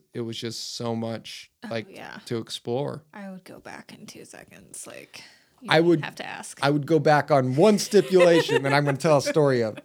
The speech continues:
Speaker 2: <laughs>
Speaker 1: Joe Jordan is an asshole.
Speaker 2: <laughs>
Speaker 1: The owner of this place, maybe he was having a bad day, but he comes off as a very, very angry individual.
Speaker 2: Yeah, he was a dick.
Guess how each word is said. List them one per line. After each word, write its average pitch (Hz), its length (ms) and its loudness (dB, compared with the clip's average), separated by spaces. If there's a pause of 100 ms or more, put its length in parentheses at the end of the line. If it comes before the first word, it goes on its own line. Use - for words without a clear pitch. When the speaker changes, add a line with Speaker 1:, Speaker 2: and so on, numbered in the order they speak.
(120)
Speaker 2:
<laughs> - 180 -14
Speaker 1:
Joe 185 540 6
Jordan 151 480 4
is 131 160 -2
an 123 80 -4
asshole. 127 640 -2
Speaker 2:
<laughs> - 60 -16 (1400)
Speaker 1:
The 131 200 -4
owner 196 440 2
of 156 280 0
this 160 220 -2
place, 127 560 -4 (960)
maybe 120 460 -8
he 214 140 0
was 202 140 -2
having 185 320 0
a 160 60 -4
bad 151 400 0
day, 120 380 -4 (140)
but 127 140 -6
he 156 160 -8
comes 160 320 -4
off 135 300 -2
as 123 140 -8
a 120 40 -8
very, 120 1000 -4
very 117 640 -6
angry 117 580 -8
individual. 113 800 -12
Speaker 2:
Yeah, 233 100 -20
he 233 180 -20
was 220 100 -20
a 202 60 -20
dick. - 380 -18